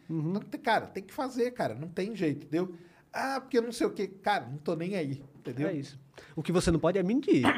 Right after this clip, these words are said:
Speaker 2: <clears throat> Exatamente.
Speaker 1: Pelo-, não,
Speaker 2: Ah,
Speaker 1: aí não
Speaker 2: não,
Speaker 1: dá.
Speaker 2: e aquilo lá acabou sendo chamado de Estrela de Natal por muita gente, né? Pelo mundo afora aí.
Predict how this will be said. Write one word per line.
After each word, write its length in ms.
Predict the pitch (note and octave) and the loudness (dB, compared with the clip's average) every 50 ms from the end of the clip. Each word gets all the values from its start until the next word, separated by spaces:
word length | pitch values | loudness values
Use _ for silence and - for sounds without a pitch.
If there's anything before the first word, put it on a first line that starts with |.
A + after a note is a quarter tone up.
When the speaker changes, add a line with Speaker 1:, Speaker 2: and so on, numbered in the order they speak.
| G3 G3+ F3+ | 2 -2 -4
Speaker 2:
<clears throat> 240 | C#3+ - - - - | -4 -6 -10 -8 -4
Exatamente. 880 | D#3+ F3 D#3 - D3+ C#3 C#3 D#3+ D3+ - - - G#3 A3+ B3+ D3+ D3+ D3 - | -2 -2 -2 0 0 0 4 4 4 4 4 4 2 2 2 2 0 0 -2
Speaker 1:
Pelo-, 120 | - - - D3 | -2 -6 -6 0
não, 260 | D3+ D#3+ D3 B2 G2+ | 2 2 4 4 2
Speaker 2:
Ah, 80 | - | 2
Speaker 1:
aí 80 | C#3+ E3 | 2 4
não 120 | G3+ A3 | 4 4
Speaker 2:
não, 100 | G3 G3 F#3+ | 4 6 6
Speaker 1:
dá. 80 | D#3+ | 6
Speaker 2:
e 20 | G#3+ | 6
aquilo 300 | G#3+ G#3+ - D4+ B3+ A3 | 4 4 2 0 0 2
lá 140 | G3+ G#3 C4+ | 0 0 0
acabou 380 | C4 - C4 G#3+ F#3 G#3 C4 | 2 0 0 2 2 0 0
sendo 280 | C4 - E4 B3+ B3 - | 0 0 -4 -4 -4 -4
chamado 460 | - C4 G3+ D#3+ F3 G#3 A#3+ A#3 A3 | -4 -4 -2 -2 -2 -2 -2 -4 -6
de 80 | E3+ E3+ | -8 -8
Estrela 440 | D#3 - - - E3 E3 F3 E3+ E3+ | -8 -8 -10 -6 -4 -4 -4 -4 -4
de 120 | D#3 D3+ D3+ | -6 -6 -4
Natal 360 | C3+ B2+ C3+ - D3+ E3+ F#3 | -6 -6 -2 -2 -2 -2 -2
por 160 | - B3 G3+ | -2 -4 -4
muita 320 | F#3 F3 G#3+ C4+ - F#4+ D4 | -2 -4 -4 -4 -4 -4 0
gente, 340 | C4+ A3 B3 C#4 - - F3+ | 0 0 0 0 -6 -8 -10
né? 60 | F3+ | -6
Pelo 200 | - G3 G#3 G#3 | -4 -4 -4 -4
mundo 200 | G3 G#3 C4 E4+ | -4 -4 -4 -4
afora 400 | D#4 D#4+ - C#4 A#3+ C#4 C#4 A3 | -4 -4 -4 -4 -4 -2 -2 -2
aí. 160 | F3+ D3+ C3+ | -2 -4 -6